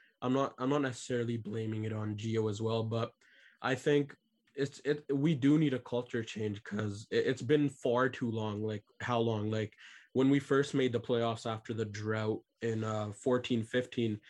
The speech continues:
I even told Noah about this. I think, I think that's what rooted, uh, the downfall of this team and the core. It's just that we, we were in a rebuild in thirteen fourteen. That's when they, like,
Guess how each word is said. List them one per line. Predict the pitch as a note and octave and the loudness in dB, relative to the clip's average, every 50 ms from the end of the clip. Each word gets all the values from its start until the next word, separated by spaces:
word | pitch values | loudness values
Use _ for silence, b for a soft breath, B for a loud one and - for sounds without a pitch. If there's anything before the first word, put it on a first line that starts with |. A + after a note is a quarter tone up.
| B B B - | B B B 0
I | C3+ D3+ | 2 4
even | D#3 C#3+ C#3+ C#3 | 4 4 4 2
told | - - D3 C3+ A#2+ | 2 2 2 2 2
Noah | B2 C#3 C#3+ C3 | 2 2 2 2
about | A#2 A#2 A#2 A2 A2 | 2 0 -2 -2 -2
this. | - A#2 A2+ - | -4 -6 -2 -2
I | B2 A#2+ | -4 -2
think, | - C#3+ C3+ C3 B2+ - - _ _ _ _ _ _ _ - | -2 -2 -2 -2 -2 -6 -14 _ _ _ _ _ _ _ -2
I | - D3 D3 | 0 0 0
think | C#3+ - F3 F3 E3+ B2+ A#2 A2 | 2 2 0 0 0 -4 -6 -4
that's | A#2+ A2+ A#2+ C#3 - - - | -2 0 0 -2 -2 -4 -4
what | C3+ C3 B2+ - - A2+ A2+ A2 | -2 0 0 0 -2 -4 -8 -6
rooted, | A2 A#2 A#2+ B2 B2 C3+ D3 D3 B2+ A#2 G#2 - _ _ E2+ | -4 -4 -2 0 2 2 0 0 -2 -6 -10 -10 _ _ -4
uh, | G#2 A#2 A#2 A#2 A#2 A#2 A#2 A2 A2 | -2 -2 0 0 -2 -2 -4 -4 -4
the | G#2+ A#2 A#2 A2+ G#2+ G#2 | -4 -4 -2 -2 -4 -4
downfall | G#2 G2+ G#2 A2 A#2 A#2+ A#2 - - B2 A#2 A2+ A2+ | -4 -4 -2 -2 -2 -4 -4 -2 0 0 0 0 0
of | A2 G#2 G#2+ | -2 -2 -4
this | A2 G#2 - | -6 -6 -8
team | - - - A#2+ A#2 A2 A2 | -6 0 2 2 4 4 2
and | G#2 G2+ | 0 -2
the | G#2+ | -2
core. | - - - A#2 A#2 A#2 A2+ A#2 B B B B B B B B B | -4 0 2 2 4 4 2 0 B B B B B B B B B
It's | B2 C3+ C3 - - - - - - A#2+ | -2 -2 -2 -4 -10 -14 -14 -10 -8 -2
just | A#2 D3+ D3 D3+ - | -2 -2 -2 0 0
that | D#3+ D3+ D3 - - | 2 2 4 2 2
we, | C3 C3 D#3 E3 E3 E3 E3 D3 - - _ _ _ _ _ _ _ _ _ _ - | 2 2 4 4 4 4 2 0 -2 -6 _ _ _ _ _ _ _ _ _ _ -4
we | C#3 C3+ E3 F#3+ | 0 4 4 6
were | G3+ G3+ - | 8 6 6
in | - D3+ D#3+ G3 G#3 | 6 4 4 6 6
a | F#3 C#3 | 4 4
rebuild | A#2 A#2+ C3+ C#3 B2 A#2 A#2 G#2 G#2 A#2 C#3+ D3 - _ _ | 2 4 2 2 2 2 -2 -4 -4 -6 -8 -10 -16 _ _
in | A2+ A2 G#2+ | -6 -6 -2
thirteen | - C3 B2+ B2 - D3 C3 A#2+ | 0 0 0 2 2 2 2 2
fourteen. | - - A#2+ A2+ A2+ - A#2+ A2 | 2 2 0 0 0 0 -4 -4
That's | G#2+ G#2+ G#2+ - - | -2 -4 -4 -4 0
when | - A#2 A2+ | 0 0 2
they, | G#2+ A2 | 2 0
like, | G#2 G#2 G2 - | 0 0 -4 -6